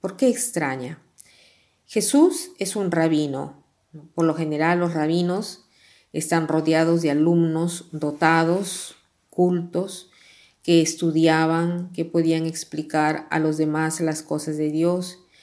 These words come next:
En cambio, Jesús llama a cuatro pescadores, dos parejas de hermanos, ¿no?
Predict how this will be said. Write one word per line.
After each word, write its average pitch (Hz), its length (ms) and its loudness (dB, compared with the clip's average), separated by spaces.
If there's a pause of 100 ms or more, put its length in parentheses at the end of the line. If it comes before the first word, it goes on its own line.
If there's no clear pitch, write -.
(480)
En 180 220 -2
cambio, 220 360 0
Jesús 220 500 -2
llama 208 640 -2
a 170 200 -6
cuatro 202 380 0
pescadores, 151 720 -4
dos 180 240 0
parejas 170 420 0
de 156 60 -4
hermanos, 143 640 -8
¿no? 170 160 -14